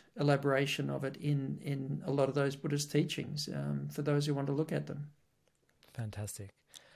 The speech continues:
Speaker 2: All right. Well, thank you very much, Craig. I'm, I'm really conscious of your time. And, and I just,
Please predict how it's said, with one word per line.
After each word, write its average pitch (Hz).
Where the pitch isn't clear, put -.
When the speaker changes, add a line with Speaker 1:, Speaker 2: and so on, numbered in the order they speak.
Speaker 2:
All 165
right. 160
Well, 175
thank 190
you 220
very 156
much, 131
Craig. 123
I'm, 127
I'm 127
really 139
conscious 117
of 117
your 120
time. 131
And, 127
and 135
I 151
just, 165